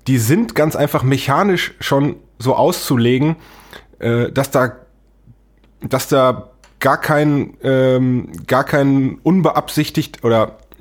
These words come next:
kein menschenverursachter Fehlerfall auftreten darf. Weil wenn, wenn er das tun würde, ähm, dann wäre es fahrlässig, so eine, so eine Maschine in Verkehr zu bringen.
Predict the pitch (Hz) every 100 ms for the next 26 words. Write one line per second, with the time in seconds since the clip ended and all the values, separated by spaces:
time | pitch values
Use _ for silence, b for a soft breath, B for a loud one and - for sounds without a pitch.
0 | - - 135 143 123 185 196 165 - 143
1 | 151 139 135 - 123 - 170 139 - 123
2 | 135 135 B B 135 165 - 110 104 101
3 | 98 98 90 - - _ _ B - 107
4 | 120 135 104 123 131 123 - - 190 147
5 | 117 131 143 147 B B B 117 120 123
6 | 123 - 123 127 107 98 131 143 143 117
7 | - - 147 165 156 147 131 123 135 135
8 | 113 131 131 127 - 139 120 - 120 131
9 | 135 107 82 90 87